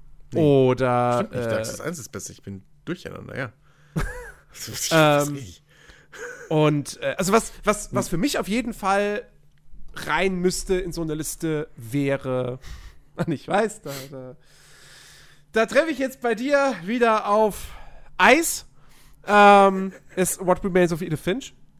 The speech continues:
Speaker 2: Das ist für mich einfach eins der, der, der fantastischsten Ko-,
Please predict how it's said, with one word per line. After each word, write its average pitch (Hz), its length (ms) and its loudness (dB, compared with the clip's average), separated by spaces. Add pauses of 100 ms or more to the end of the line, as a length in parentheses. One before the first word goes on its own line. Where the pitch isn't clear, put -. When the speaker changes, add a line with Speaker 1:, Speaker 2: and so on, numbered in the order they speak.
(200)
Speaker 2:
Das - 180 -10
ist 196 120 -10
für 196 100 0
mich 196 220 -6
einfach 190 240 -4
eins 165 280 -6
der, 165 240 2
der, 160 260 -2
der 151 200 -4
fantastischsten 185 1200 -6 (3250)
Ko-, - 220 -8